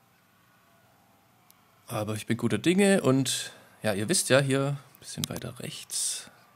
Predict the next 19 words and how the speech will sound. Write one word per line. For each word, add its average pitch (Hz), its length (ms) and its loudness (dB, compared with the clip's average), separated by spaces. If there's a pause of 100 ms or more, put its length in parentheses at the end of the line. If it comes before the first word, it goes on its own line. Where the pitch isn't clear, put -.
(1120)
da - 260 -8
hat's 143 240 -2
gut 127 200 -2
geklappt. - 640 -2 (1120)
Hier 135 120 -2
mit 113 180 0
dem 107 280 -4 (200)
Rettich. 131 520 0 (760)
Drei 101 180 -6
Stück 131 300 -4
hab 123 120 2
ich, 120 260 -2
einen 113 180 2
mache 110 140 0
ich 104 60 -8
jetzt 101 200 -6
mal 95 60 0
raus. 113 460 2 (1120)
Die, 98 320 -6